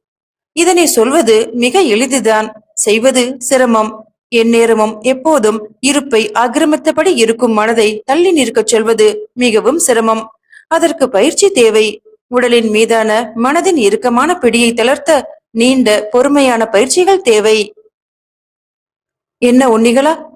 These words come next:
ஒன்றும் கூறாமல் நிற்கிறீர்கள்? சொல்வது புரிகிறதல்லவா? மிக நன்றாக புரிகிறதம்மா. மணியனாரின் குரலில் தெரிந்த தெளிவும் உறுதியும்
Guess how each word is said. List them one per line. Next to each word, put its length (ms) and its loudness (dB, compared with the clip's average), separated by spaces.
ஒன்றும் 400 0
கூறாமல் 460 0
நிற்கிறீர்கள்? 680 0
சொல்வது 640 0
புரிகிறதல்லவா? 880 0
மிக 280 2
நன்றாக 540 0
புரிகிறதம்மா. 720 0
மணியனாரின் 680 2
குரலில் 380 0
தெரிந்த 440 2
தெளிவும் 640 0
உறுதியும் 640 0